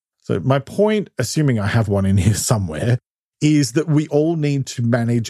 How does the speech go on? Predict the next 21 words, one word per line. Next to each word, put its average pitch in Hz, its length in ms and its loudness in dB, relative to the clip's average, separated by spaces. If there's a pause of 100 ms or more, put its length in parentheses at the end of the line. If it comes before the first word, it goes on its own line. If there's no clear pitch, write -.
our 110 140 -2
relationship 131 680 0
with 127 120 0
social 110 360 -2
media 95 560 0
in 110 200 0
a 127 180 0
thoughtful 139 680 -2
way, 87 420 -2 (340)
and 113 140 2
that 147 180 0
relationship 170 720 0
will 117 120 -2
probably 123 540 0 (100)
evolve 117 720 0
over 120 220 0
time, 165 580 -2 (340)
just 131 240 0
as 117 140 2
your 107 160 2
wants, 143 460 0